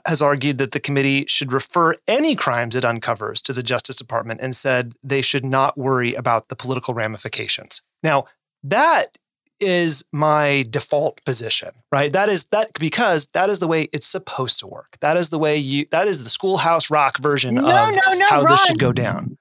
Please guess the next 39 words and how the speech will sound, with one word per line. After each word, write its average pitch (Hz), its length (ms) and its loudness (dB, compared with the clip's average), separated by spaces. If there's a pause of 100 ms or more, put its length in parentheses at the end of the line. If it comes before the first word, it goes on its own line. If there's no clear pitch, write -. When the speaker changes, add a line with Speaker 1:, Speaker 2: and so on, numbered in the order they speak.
(140)
Speaker 2:
Ron, 311 240 6
Speaker 1:
right? - 20 4
Speaker 2:
I 285 100 4
love 311 260 2
you, 339 140 -2
but 277 180 -2
Speaker 1:
What? 294 100 2
Speaker 2:
not 320 160 4
necessarily. 320 840 -2
When 269 160 0
it 277 160 -4
came 339 260 -2
to 349 140 -4
Nixon, 254 500 -2 (680)
all 320 220 4
Speaker 1:
Okay. 311 380 2
Speaker 2:
they 269 140 0
did 370 140 -2 (280)
was 285 280 -4
refer, 247 640 -2 (100)
they 285 80 0
gave 311 380 -4
the 285 100 0
report 262 640 -2 (100)
to 240 140 -4
D 202 260 -2
O 175 140 -2
J. 151 400 -6 (400)
They 285 160 0
did 415 160 -2
not 320 280 0
make 226 280 -2
criminal 202 520 -2 (120)
recommendations 190 1000 -4
to 170 100 -4
Speaker 1:
Oh. - 60 -4
Speaker 2:
D 165 180 -2
O 165 120 -2 (160)
J. 170 320 -2